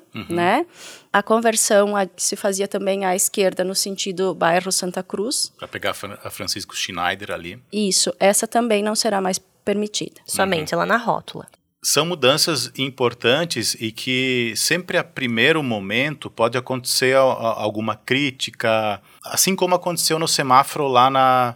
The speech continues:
Speaker 1: na Dorvalino Collar,
Speaker 2: Dorvalino Collar,
Speaker 1: né?
Speaker 2: isso.
Speaker 1: Então, a gente pede, né, secretária, pra população que tenha paciência, né?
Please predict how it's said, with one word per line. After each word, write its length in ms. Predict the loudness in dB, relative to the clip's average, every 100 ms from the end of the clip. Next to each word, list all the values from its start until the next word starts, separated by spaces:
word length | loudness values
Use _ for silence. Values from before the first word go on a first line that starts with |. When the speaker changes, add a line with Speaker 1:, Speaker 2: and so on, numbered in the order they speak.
| -2
Speaker 1:
na 120 | 0
Dorvalino 460 | 2 2 2 2 -2
Collar, 220 | 0 4
Speaker 2:
Dorvalino 380 | 4 4 -2 -8
Collar, 340 | -10 -10 -12
Speaker 1:
né? 280 | -8 -6 -6
Speaker 2:
isso. 100 | -8 _ -10
Speaker 1:
Então, 500 | 0 2 2 2 0
a 100 | 0
gente 220 | -4 -4
pede, 380 | 0 2 2 -2
né, 100 | -2
secretária, 500 | -4 -6 -2 -2 0
pra 160 | -6
população 680 | -6 -8 -4 -2 -2 -2 -4
que 80 | -6
tenha 380 | -8 -4 -4 -6
paciência, 840 | -2 -2 0 -2 -4 -4 -4 -4
né? 280 | -4 -6